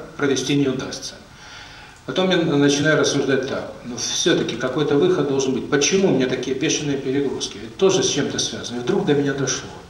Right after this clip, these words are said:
Я что делал раньше? Я диагностировал вашу зацепленность за желание, за, так сказать, способности и так далее. То есть я копался в, э, так сказать, в человеческих грехах или, так сказать, диагностировал карму. Карма — это ваше поведение и так далее.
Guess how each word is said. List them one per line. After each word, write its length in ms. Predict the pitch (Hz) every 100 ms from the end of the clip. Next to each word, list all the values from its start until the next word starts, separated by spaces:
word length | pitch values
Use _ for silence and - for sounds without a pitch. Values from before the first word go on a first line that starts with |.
| - - - - - - - -
Я 160 | 165
что 180 | 170 196
делал 300 | 190 165 156
раньше? 320 | 120 101 -
Я 60 | 117
диагностировал 760 | 135 135 143 143 196 175 135
вашу 260 | 139 143 131
зацепленность 640 | 135 - 147 127 120 117 -
за 120 | 147
желание, 680 | 135 127 127 120 110 113 107
за, 720 | 107 - 139 139 135 131 - - - - - -
так 80 | -
сказать, 220 | - 113
способности 640 | - - 165 156 131 - 123
и 60 |
так 180 | 127 127
далее. 220 | 131 113
То 160 | - 147
есть 140 | 139
я 80 | 143
копался 500 | 135 - 185 185 151
в, 280 | - - -
э, 340 | 117 110 107
так 100 | 101
сказать, 260 | - 98 -
в 60 |
человеческих 460 | - 156 160 - 131
грехах 440 | 127 - 190 185
или, 180 | 156 147
так 80 | -
сказать, 340 | - 117 - - - - -
диагностировал 800 | 151 147 143 143 190 170 156 -
карму. 380 | 131 - - -
Карма — 340 | - 190 - 139 -
это 100 | 120
ваше 220 | 131 123
поведение 600 | - 110 117 170 165 -
и 40 |
так 120 | 113 107
далее. 200 | - -